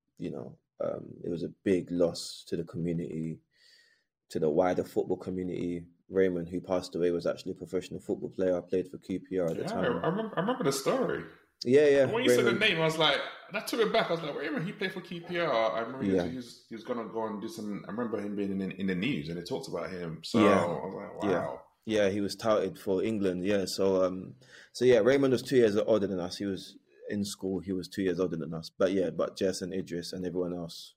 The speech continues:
Speaker 1: bar one, we were all the same year group. And, and one of them was a year younger than us. And, um,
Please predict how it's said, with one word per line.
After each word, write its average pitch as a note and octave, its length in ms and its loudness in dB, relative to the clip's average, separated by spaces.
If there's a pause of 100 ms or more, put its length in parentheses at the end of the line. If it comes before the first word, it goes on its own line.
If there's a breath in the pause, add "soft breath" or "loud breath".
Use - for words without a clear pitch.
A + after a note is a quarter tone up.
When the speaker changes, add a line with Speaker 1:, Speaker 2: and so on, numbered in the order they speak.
(540)
Speaker 1:
bar F#2+ 340 4
one, E2+ 400 0
we F#2+ 80 -6
were F2+ 100 0
all F#2 140 2
the F#2 80 -6
same F2+ 280 -6
year F2 140 -2
group. E2 280 -8 (180)
And, E2+ 260 -10 (160)
and F#2 140 -6
one F#2 140 0
of E2+ 60 -6
them F2 140 -6
was F2 100 -6
a E2+ 80 -2
year F2 140 0
younger E2+ 260 -2
than E2+ 160 -6
us. E2+ 280 -10 (640 soft breath)
And, F#2 220 -2
um, F#2 640 0